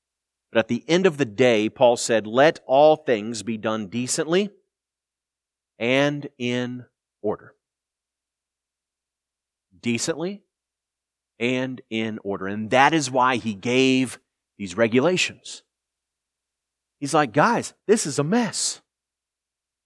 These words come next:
It's an absolute mess. Get it straight. Get it right. Help the church."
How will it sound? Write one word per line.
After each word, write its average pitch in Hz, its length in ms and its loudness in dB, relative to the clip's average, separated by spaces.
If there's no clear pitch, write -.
It's - 80 -2
an 170 80 4
absolute 247 480 4
mess. 262 680 6
Get 226 140 6
it 269 140 4
straight. 240 580 6
Get 220 160 8
it 262 100 4
right. 226 640 -2
Help 214 220 6
the 202 80 -2
church." - 560 -4